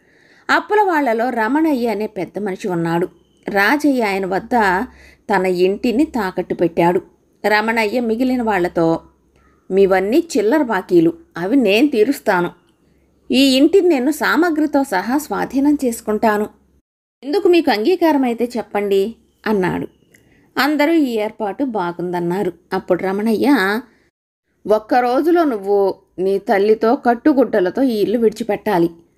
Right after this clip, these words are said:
నేను సరిగ్గా రేపు ఉదయం ఇక్కడికి వస్తాను" అని సీతయ్యను గట్టిగా హెచ్చరించి మిగతా అప్పుల వాళ్ళను వెంట పెట్టుకుని వెళ్ళిపోయాడు. జరిగిందంతా చూస్తున్న రాజమ్మ,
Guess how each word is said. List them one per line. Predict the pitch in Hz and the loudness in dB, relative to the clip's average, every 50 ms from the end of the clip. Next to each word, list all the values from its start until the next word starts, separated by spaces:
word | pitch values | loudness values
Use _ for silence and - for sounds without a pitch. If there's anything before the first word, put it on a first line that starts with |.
| _ _ _ _ _ - | _ _ _ _ _ -2
నేను | 214 220 233 240 240 240 | 2 2 2 2 2 0
సరిగ్గా | 285 - 277 208 196 202 208 190 175 - 208 208 214 247 | 0 0 0 0 2 0 0 -2 -2 -2 0 0 0 0
రేపు | 220 175 185 208 240 285 302 | 0 0 0 0 2 2 2
ఉదయం | 262 220 185 170 214 247 285 | 0 0 2 2 2 2 2
ఇక్కడికి | 269 220 - 220 190 180 190 | 2 0 -2 -4 -4 -2 -2
వస్తాను" | 180 170 175 - - 185 170 170 160 - - _ _ - | -2 -2 -2 -4 -4 -2 -2 -2 -2 -6 -10 _ _ -8
అని | 170 175 208 254 233 214 202 214 | -6 -4 -2 0 0 0 0 0
సీతయ్యను | - - 240 214 - - 220 220 202 196 196 170 - | 2 2 2 2 2 2 2 2 2 2 0 -2 -2
గట్టిగా | 180 170 - 190 175 - 196 | -2 -2 -2 -2 0 0 0
హెచ్చరించి | 185 185 180 170 - - 202 - 185 180 180 - 180 165 165 165 - - - _ _ _ _ - | 0 -2 -6 -8 -6 -6 -4 -2 -2 -4 -2 2 4 4 4 4 2 0 -6 _ _ _ _ -4
మిగతా | 226 262 269 330 320 330 294 | 0 0 2 2 2 2 0
అప్పుల | 247 - - 262 | 0 0 -2 -4
వాళ్ళను | 208 196 196 185 185 196 202 196 | -2 -2 -2 -2 -2 -2 -4 -4
వెంట | 190 185 180 185 180 | -6 -6 -6 -6 -6
పెట్టుకుని | 185 170 - - - 240 269 | -6 -6 -6 -6 -4 -2 -2
వెళ్ళిపోయాడు. | 262 202 175 - - 170 160 156 156 160 165 156 - - _ _ _ _ _ _ _ _ _ _ _ - | 0 0 -2 -2 0 0 0 2 2 2 2 0 -2 -4 _ _ _ _ _ _ _ _ _ _ _ -8
జరిగిందంతా | - 214 254 262 247 294 - 320 285 277 240 247 240 240 233 233 226 | -4 -2 -2 0 0 -2 -2 -2 -2 -2 -4 -6 -6 -6 -8 -6 -8
చూస్తున్న | 220 220 - - 208 196 190 180 | -10 -10 -8 -10 -8 -8 -8 -8
రాజమ్మ, | 175 175 175 180 202 220 214 190 180 175 165 160 160 165 | -6 -6 -6 -6 -4 -4 -4 -4 -2 -2 -2 -2 -2 -4